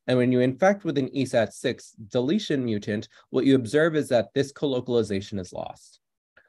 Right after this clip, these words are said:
Okay, so now we can do this, go from this kind of discovery, uh, mass spec through immunopeptidomics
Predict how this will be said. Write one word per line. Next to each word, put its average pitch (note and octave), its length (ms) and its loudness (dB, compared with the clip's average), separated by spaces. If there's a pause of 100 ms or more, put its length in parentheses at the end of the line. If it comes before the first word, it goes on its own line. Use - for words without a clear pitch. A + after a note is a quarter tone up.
(140)
Okay, E3 380 2 (240)
so - 140 2
now B3 380 4
we B3 180 0
can G3+ 200 2
do G3+ 120 2
this, F#3 280 2
go F#3 160 6
from F3+ 180 -4
this D3 180 0
kind C#3 220 0
of B2 100 -2 (340)
discovery, F3+ 840 2 (160)
uh, C3+ 220 2
mass A#2+ 320 -2
spec F#3+ 340 -2 (300)
through C3+ 180 0
immunopeptidomics B2 840 0